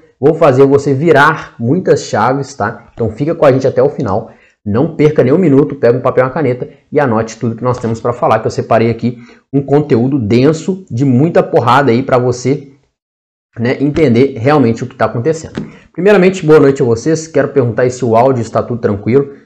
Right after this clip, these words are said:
se vocês conseguem me ouvir, né, se tá tudo tranquilo ou não,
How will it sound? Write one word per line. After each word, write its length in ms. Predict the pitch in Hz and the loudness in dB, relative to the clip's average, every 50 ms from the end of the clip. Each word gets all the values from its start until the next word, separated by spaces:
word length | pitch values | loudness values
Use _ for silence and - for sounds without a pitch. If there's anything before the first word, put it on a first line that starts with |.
| _ | _
se 60 | _ | _
vocês 180 | - 113 107 107 | -10 -10 -10 -6
conseguem 460 | - 131 117 - - 139 135 135 135 | -4 -4 -4 -2 0 0 2 2 2
me 100 | 123 117 | 2 2
ouvir, 520 | 110 98 98 107 123 165 170 - - - _ _ - _ _ _ _ _ - - - _ _ _ _ _ _ _ _ _ - | 0 0 0 0 -2 -2 -4 -6 -14 -20 _ _ -20 _ _ _ _ _ -20 -20 -20 _ _ _ _ _ _ _ _ _ -4
né, 160 | 113 131 135 | -2 -2 -2
se 140 | 131 - - | -2 -2 -2
tá 100 | 139 - | -2 -2
tudo 220 | - 117 107 107 | 0 -2 -2 0
tranquilo 420 | 127 143 139 - - 160 175 - - | 0 0 -2 0 0 0 0 0 2
ou 200 | - 156 156 147 | 2 4 4 4
não, 300 | 131 127 165 - - - | 4 2 0 0 -2 -10